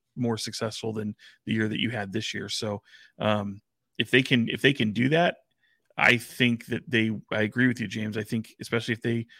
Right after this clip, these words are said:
are able to keep Sabonis, I think they will be able to be that team that's able to seize the opportunity and, and, uh,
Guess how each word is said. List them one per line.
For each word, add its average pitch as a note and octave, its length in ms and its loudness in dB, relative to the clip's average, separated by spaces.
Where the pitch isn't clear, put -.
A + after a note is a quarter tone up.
are A2 80 -4
able A#2 160 0
to B2 80 0
keep A#2+ 200 -4
Sabonis, A#2+ 460 0
I G#2+ 80 -2
think A#2 220 -6
they A#2 220 0
will A2+ 260 0
be B2 160 2
able A#2 160 0
to A2+ 180 -2
be B2 140 4
that A#2 200 2
team C3+ 220 4
that's A#2 160 -4
able A2+ 220 0
to A2 80 -2
seize A2+ 320 -2
the A#2+ 100 0
opportunity A2 640 -2
and, G#2+ 260 -6
and, G#2+ 240 -4
uh, G#2+ 200 -4